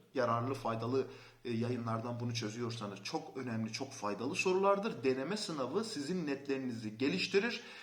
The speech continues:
sizin çalışmanızı geliştirir, sizin nerede hata yaptığınızı size gösterir,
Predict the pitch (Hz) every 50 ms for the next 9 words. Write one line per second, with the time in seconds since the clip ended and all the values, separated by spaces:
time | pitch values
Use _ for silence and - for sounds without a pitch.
0 | - - - - - 151 156 139 147 196 202 180 - - - 139 131 131 127 -
1 | 131 127 123 117 110 113 113 113 156 185 220 214 - - 220 220 240 226 226 -
2 | - - - - - - - 160 165 160 185 220 214 196 175 160 180 214 240 240
3 | 208 180 180 - - 160 156 - 185 202 202 180 175 160 - - - 156 143 139
4 | 123 117 117 120 120 135 135 131 147 147 147 - - 185 208 262 254 -